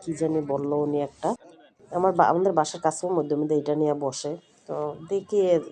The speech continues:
দেখে দেখে চলে যাই, কখনো খাইনি। আজও খাইনি আমরা, just খালি দেখলাম, দেখে চলে আসছি, মানে খাওয়ার মন চায় নাই, দেখে চলে আসছি। পরে হাঁটতে হাঁটতে পরে বা-,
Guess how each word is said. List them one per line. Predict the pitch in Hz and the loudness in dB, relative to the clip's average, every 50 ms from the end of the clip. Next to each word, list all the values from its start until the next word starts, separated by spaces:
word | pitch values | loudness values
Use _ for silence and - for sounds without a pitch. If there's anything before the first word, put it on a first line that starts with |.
| - - | -12 -4
দেখে | - 170 160 190 | -4 0 0 2
দেখে | 175 185 180 196 | 0 2 0 0
চলে | 190 - 175 151 143 139 | 4 4 4 4 4 2
যাই, | 143 147 131 | 2 0 0
কখনো | 123 139 139 143 160 160 | 0 0 0 0 0 -2
খাইনি। | 160 - 156 147 135 135 135 - _ _ - _ _ _ _ _ _ _ _ _ _ _ _ _ _ _ _ _ _ _ _ - - _ - | -2 -2 -4 -2 -2 -4 -8 -12 _ _ -20 _ _ _ _ _ _ _ _ _ _ _ _ _ _ _ _ _ _ _ _ -20 -20 _ 0
আজও | 131 160 165 190 208 | 0 2 4 2 2
খাইনি | 202 - 196 165 151 156 165 | 4 4 4 4 6 6 6
আমরা, | 156 143 143 131 147 170 | 4 4 4 4 2 2
just | 180 175 156 156 151 - - - | 2 2 0 -2 -2 -2 -4 -4
খালি | 165 143 | -4 -4
দেখলাম, | 143 143 139 131 131 _ 151 151 151 147 | -2 -2 -4 -4 -4 _ -4 -4 -2 -4
দেখে | 143 135 147 143 | -4 -4 -6 -6
চলে | - - 139 131 131 135 | -4 -4 -4 -2 -2 -4
আসছি, | 143 139 - - - 165 | -4 -4 -6 -12 -12 -8
মানে | 185 196 160 139 139 139 | -6 -4 -4 -4 -6 -10
খাওয়ার | 139 - 151 139 143 135 135 135 | -10 -8 -8 -4 -4 -4 -4 -4
মন | 139 139 139 135 135 135 | -6 -8 -8 -8 -8 -6
চায় | 135 147 143 143 143 | -6 -6 -4 -4 -4
নাই, | 147 151 147 170 - - _ _ _ _ _ _ _ _ _ - | -4 -4 -4 -6 -6 -8 _ _ _ _ _ _ _ _ _ -8
দেখে | 160 156 151 - 147 | -8 -6 -6 -6 -8
চলে | - - 147 147 | -8 -6 -6 -4
আসছি। | 131 139 - - - | -6 -6 -6 -8 -10
পরে | 165 - 143 151 | -6 -4 -6 -6
হাঁটতে | 147 - 143 143 _ 160 | -4 -6 -10 -6 _ -4
হাঁটতে | 156 151 - - - | -4 -4 -6 -12 -12
পরে | - 139 123 131 | -10 -8 -6 -6
বা-, | 131 139 - | -6 -8 -8